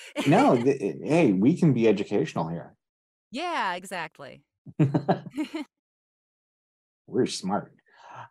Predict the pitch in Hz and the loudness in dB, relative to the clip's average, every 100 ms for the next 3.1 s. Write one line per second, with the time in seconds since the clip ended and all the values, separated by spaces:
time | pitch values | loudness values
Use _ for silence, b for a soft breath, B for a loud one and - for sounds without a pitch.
0 | - 123 127 127 127 139 - _ _ 156 | 0 4 4 4 4 0 -8 _ _ 2
1 | 190 160 208 233 160 165 156 165 147 127 | 4 6 4 2 2 4 4 4 2 2
2 | 113 104 123 123 98 95 92 104 90 - | 2 0 -4 -4 -2 -2 -2 -2 -4 -8